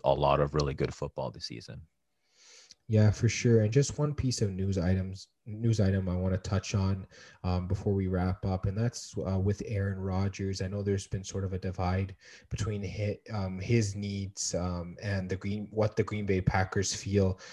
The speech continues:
Speaker 2: about their team. I know they didn't draft a, a wide receiver in the first round, uh, again, uh, this year. I believe they took Amari Rodgers in the third round. So, um, yeah, it just, uh, th-, they really haven't been helping out their quarterback, in my opinion.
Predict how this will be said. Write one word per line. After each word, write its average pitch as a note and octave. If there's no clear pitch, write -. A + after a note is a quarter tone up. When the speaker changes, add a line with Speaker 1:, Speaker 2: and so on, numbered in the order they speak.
Speaker 2:
about F#2+
their G2+
team. A2+
I G2+
know G2+
they G2
didn't G2+
draft G2
a, G2
a F#2+
wide G2
receiver G2
in A2
the G2+
first -
round, F#2
uh, F#2+
again, G2
uh, F#2
this G2
year. A2+
I G2
believe G2+
they F#2+
took -
Amari F#2+
Rodgers F#2+
in G2+
the F2+
third A2+
round. A2+
So, F#2
um, F#2
yeah, G2+
it G2
just, -
uh, G2
th-, -
they A2+
really G#2+
haven't G2
been G2
helping F#2+
out F#2
their F#2
quarterback, G#2+
in G#2+
my G#2
opinion. G#2